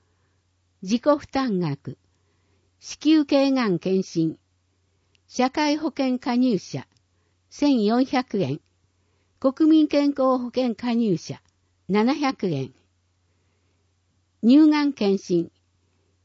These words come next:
一、満四十歳から満五十九歳で偶数年齢の女性。社会保険加入者、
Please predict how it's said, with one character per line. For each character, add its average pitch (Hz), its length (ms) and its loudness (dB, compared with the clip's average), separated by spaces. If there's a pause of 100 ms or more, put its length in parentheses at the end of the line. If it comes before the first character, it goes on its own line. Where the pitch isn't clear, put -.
(160)
一、 208 440 -6 (360)
満 240 280 0
四 277 260 4
十 294 140 -2
歳 262 340 -2
か 196 160 -4
ら 156 160 -6
満 233 320 -2
五 226 140 2
十 254 260 0
九 277 220 -2
歳 220 340 -2
で 156 300 -4
偶 262 180 0
数 311 280 0
年 285 300 2
齢 220 200 0
の 151 160 0
女 160 160 -4
性。 160 360 -8 (1300)
社 269 220 -2
会 311 240 0
保 311 100 -2
険 269 300 -2
加 254 180 -2
入 220 220 0
者、 - 260 -12